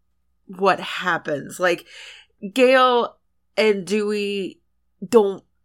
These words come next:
do this in public. They have very clearly always gone off to the side, but also it just,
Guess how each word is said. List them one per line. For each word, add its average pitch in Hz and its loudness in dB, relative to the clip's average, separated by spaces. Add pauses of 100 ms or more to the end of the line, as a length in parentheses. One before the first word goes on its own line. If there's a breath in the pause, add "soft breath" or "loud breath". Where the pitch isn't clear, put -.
(760)
do 202 2
this 165 -2
in 151 -4
public. 135 -6
They 170 -2
have 160 -8
very 180 0
clearly 175 -6
always 156 -2 (260)
gone 156 0
off 151 -8
to 165 -12
the 151 -8
side, 143 -4 (340 loud breath)
but 247 -2
also 269 2
it 247 0
just, 247 -4